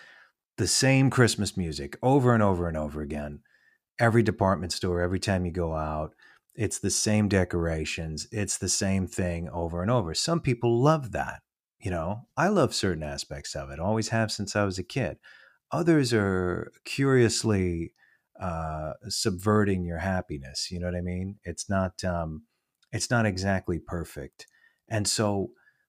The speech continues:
why is it that this response of horror gives people great joy? You know, is it their kind of revenge on this oddly subversive holiday? It, you know, because it's supposed to make you feel good, but a lot of people are severely depressed,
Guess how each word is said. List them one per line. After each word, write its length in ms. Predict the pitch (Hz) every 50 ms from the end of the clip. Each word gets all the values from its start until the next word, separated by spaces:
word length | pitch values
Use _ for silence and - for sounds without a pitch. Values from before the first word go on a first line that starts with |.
| _ -
why 300 | - 107 113 117 131 135
is 260 | 131 127 113 95 107
it 220 | 101 - - 101
that 400 | 98 92 92 90 87 87 90 - - _ _ _ _ _ _ _ _ _ -
this 340 | 113 101 107 117 104 - -
response 680 | 98 98 92 - - - 113 101 101 104 104 104 101 -
of 140 | 87 76 -
horror 680 | - - - 98 98 98 95 87 78 71 69 67 69 - _ _ _ _ _ _ -
gives 200 | - 113 95 -
people 360 | - - 113 98 - - 87
great 420 | 80 78 - 95 90 90 90 85 80
joy? 540 | 80 - 92 90 95 92 76 - - - _ _ _ _ _ _ _ _ _
You 100 | - 95
know, 360 | 90 90 87 90 92 92 95 - -
is 180 | - 104 90 87
it 180 | 95 90 -
their 280 | - 98 98 98 98 95
kind 280 | - - - 104 98 95
of 120 | 87 90
revenge 720 | 87 87 85 80 85 92 90 98 104 110 110 113 110 98
on 220 | 98 92 90 87 85
this 380 | 85 82 85 - - - - - _ _ _ _ _ _ _ _ _ _ _ -
oddly 480 | - 101 98 104 98 95 92 95 92 87
subversive 1000 | 87 - - 87 80 - 101 95 92 90 - - 101 95 90 87 - - - - _ _ _ _ _ _ _
holiday? 720 | - - 101 98 98 101 104 98 104 98 101 104 104 101
It, 180 | 87 - -
you 160 | 92 92 -
know, 140 | 110 87 82 -
because 260 | - 101 - 104 92
it's 120 | 98 90 -
supposed 320 | - - 117 120 117 -
to 60 | -
make 200 | 92 90 87 -
you 60 | 90
feel 320 | - - - 107 113 123 123
good, 220 | - 92 80 73
but 100 | 73 78
a 60 | 76
lot 180 | 78 78 87 90
of 100 | 90 -
people 240 | - 92 - - 82
are 40 | 73
severely 800 | - - - - 82 80 80 78 80 95 101 110 113 95 82 73
depressed, 680 | 69 80 - - - 110 113 95 73 - - - -